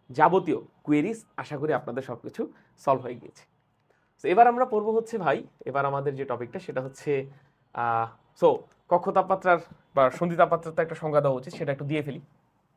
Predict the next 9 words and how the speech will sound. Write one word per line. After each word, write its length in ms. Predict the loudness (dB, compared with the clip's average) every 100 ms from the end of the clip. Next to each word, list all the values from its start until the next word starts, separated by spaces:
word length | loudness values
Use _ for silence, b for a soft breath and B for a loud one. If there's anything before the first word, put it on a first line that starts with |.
| _ _ _
সংজ্ঞাটা 300 | -2 2 2
তো 120 | 2
অনেক 160 | 0 0
বড় 180 | 0 0
একটা 140 | -2
জিনিস। 200 | -8 -12 -18 _ _ _ _ _ _ -2
সংজ্ঞাটা 280 | 2 4 2
হচ্ছে 180 | 0 -4
ভাই, 140 | -4